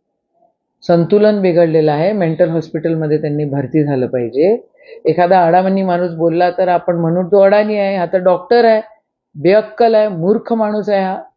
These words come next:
याला महाराष्ट्रामध्ये आणि अमरावतीमध्ये दंगल घडवण्याची आहे, घडवायची आहे,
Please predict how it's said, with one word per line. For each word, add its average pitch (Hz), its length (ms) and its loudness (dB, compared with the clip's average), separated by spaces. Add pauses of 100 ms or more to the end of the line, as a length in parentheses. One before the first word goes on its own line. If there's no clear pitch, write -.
(420)
याला 185 200 2
महाराष्ट्रामध्ये 190 760 2
आणि 196 180 0
अमरावतीमध्ये 185 680 0
दंगल 185 380 4
घडवण्याची 196 600 0
आहे, 175 140 -2
घडवायची 165 540 -2
आहे, 233 140 2